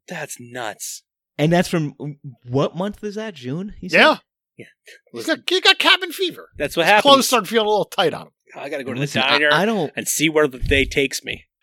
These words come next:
Speaker 2: I, I, and you know me, I'm not one for hot takes.
Speaker 3: But
Speaker 2: I might be rooting for covid nineteen at this point.
Speaker 1: <laughs>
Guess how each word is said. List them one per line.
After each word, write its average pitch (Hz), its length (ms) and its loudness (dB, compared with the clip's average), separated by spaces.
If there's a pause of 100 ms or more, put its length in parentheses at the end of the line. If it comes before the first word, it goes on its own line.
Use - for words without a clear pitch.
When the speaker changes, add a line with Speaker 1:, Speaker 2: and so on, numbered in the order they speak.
(180)
Speaker 2:
I, 175 400 0 (400)
I, 180 540 0
and 160 180 2
you 202 120 0
know 135 200 4
me, 95 360 -2
I'm 123 200 -2
not 113 240 -2
one 98 160 -2
for 90 140 -6
hot - 300 -10
takes. - 540 -10 (520)
Speaker 3:
But 165 180 8
Speaker 2:
I 143 220 6
might 117 400 0
be 110 160 0
rooting 101 280 -2
for 110 160 -4
covid 95 380 -2
nineteen 90 460 -4
at 90 100 -12
this 85 160 -10
point. 92 420 -6
Speaker 1:
<laughs> - 40 0